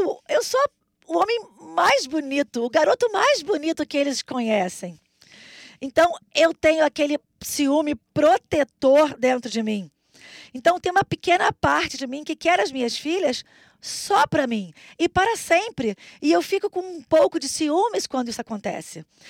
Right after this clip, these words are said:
Eu fico protetor porque tenho medo de que esses meninos partam o coração delas. E, porque se algum dia alguns desses meninos par-,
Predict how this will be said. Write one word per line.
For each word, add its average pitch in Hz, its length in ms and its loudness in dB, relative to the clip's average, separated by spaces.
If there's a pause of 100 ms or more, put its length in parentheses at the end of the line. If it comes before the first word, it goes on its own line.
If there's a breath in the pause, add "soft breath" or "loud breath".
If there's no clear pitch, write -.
(220 loud breath)
Eu 294 120 4
fico 349 460 -2 (260 soft breath)
protetor 320 680 2
porque 285 240 -4
tenho 311 260 -4
medo 247 580 0 (280 loud breath)
de 240 120 -4
que 294 160 -6
esses 269 460 0 (220 soft breath)
meninos 262 840 -6
partam 294 600 -2
o - 160 -6
coração 226 480 -2
delas. 165 580 -8 (1300 loud breath)
E, 277 220 -10 (120)
porque 320 280 -6
se 320 200 -6
algum 320 320 2
dia 208 520 -4 (200)
alguns 285 500 -4
desses 302 340 -6
meninos 269 600 -6
par-, - 260 -8